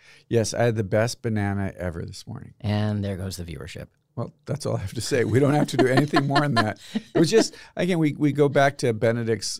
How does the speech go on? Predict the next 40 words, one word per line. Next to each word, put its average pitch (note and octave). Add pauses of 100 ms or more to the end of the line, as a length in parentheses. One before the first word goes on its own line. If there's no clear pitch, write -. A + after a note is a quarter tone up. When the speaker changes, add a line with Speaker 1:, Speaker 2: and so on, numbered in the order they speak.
Speaker 1:
uh, F#2+
Little G#2+
Hopes. G2 (100)
And, A2
um, G2+
Speaker 2:
<laughs> -
This D#3+
is D#3+
little. C#3 (140)
Speaker 1:
it A#2+
was D3
just E3+
fantastic. D#3+ (140)
Speaker 2:
The C3+
banana. C#3+ (460)
Speaker 1:
Yeah. F3+
Speaker 2:
What F3
made G3+
it? G3 (280)
I D#3
don't F3+
do D3+
bananas. -
They're C3
too -
mushy A#2+
for -
me. - (600)
Speaker 1:
Well, B2+
that's D3
just D#3
it. C3
It F#2+
wasn't A#2+
too -
mushy. A2+
It A#2
was A#2+
Speaker 2:
Okay. G#2+
Speaker 1:
just, -